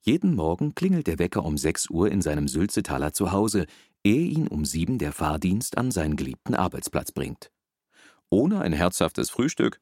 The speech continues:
startet er nicht in den Tag. Er liebt die Abwechslung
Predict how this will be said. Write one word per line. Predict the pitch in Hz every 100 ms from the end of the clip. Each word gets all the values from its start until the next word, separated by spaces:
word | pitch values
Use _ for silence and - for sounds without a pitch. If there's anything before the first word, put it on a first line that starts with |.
| _
startet | - 76 76 104
er | -
nicht | 71 - -
in | -
den | 90
Tag. | 90 - - - _ _ _ - -
Er | -
liebt | 87 101 -
die | 87
Abwechslung | - 98 - 127 175